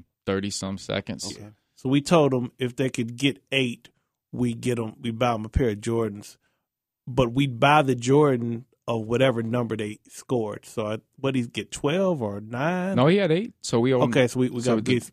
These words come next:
Speaker 3: find him some eights.
Speaker 1: Jordan eights.
Speaker 3: Yeah.
Speaker 2: So
Speaker 1: Yeah.
Speaker 2: he did this after, after, um, y'all had this conversation.
Speaker 3: Yeah.
Speaker 1: I think, yeah,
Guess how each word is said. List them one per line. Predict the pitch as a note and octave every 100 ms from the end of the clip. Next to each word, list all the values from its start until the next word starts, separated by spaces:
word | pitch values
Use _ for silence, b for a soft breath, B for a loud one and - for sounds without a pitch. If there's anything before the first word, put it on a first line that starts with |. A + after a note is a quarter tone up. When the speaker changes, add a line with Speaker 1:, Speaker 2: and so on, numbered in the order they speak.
| -
Speaker 3:
find | - B2
him | A#2
some | G#2+ G#2+
eights. | A2+ -
Speaker 1:
Jordan | A2 G#2+ A2
eights. | A2+ C3 - - -
Speaker 3:
Yeah. | - G2+ E2 - _
Speaker 2:
So | G#2
Speaker 1:
Yeah. | A#2
Speaker 2:
he |
did | C#3 B2+
this | A2 F2
after, | A2+ A#2+ F#2 E2+ _ _ _ _ _ _ _ _ _ _ _
after, | G2+ G#2+ F#2+ F2
um, | F#2+ F2+ F2+ E2+
y'all | E2+ F#2
had | F#2 F2
this | F2
conversation. | - F2+ E2+ F2 E2 _ _
Speaker 3:
Yeah. | B2+ A#2+ F#2+ -
Speaker 1:
I |
think, | - C#3
yeah, | C3+